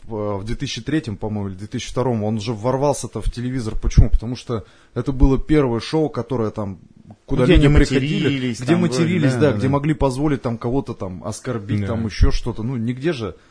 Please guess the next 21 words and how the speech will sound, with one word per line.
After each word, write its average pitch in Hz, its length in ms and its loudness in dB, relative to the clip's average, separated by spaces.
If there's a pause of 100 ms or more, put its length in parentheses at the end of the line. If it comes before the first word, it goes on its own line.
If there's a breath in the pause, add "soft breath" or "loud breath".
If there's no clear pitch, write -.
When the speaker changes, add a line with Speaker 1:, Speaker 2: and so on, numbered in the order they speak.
(120)
Speaker 1:
до 113 120 0
этого 107 240 0
не 107 160 -2
было 92 240 -8
такого. 78 400 -16 (360 soft breath)
И 135 340 -4
женский 143 360 -2
стендап, 131 400 -4
мне 120 80 -2
кажется, 110 400 -8
он 113 360 -4
благодаря 113 480 -2
вот 110 160 -2
этому 127 280 -2
тоже 104 280 -8
щас, - 360 -12 (540 soft breath)
ну, 143 100 -4
они 147 140 0
очень 151 400 -2
откровенно 135 480 -2
говорят 117 400 0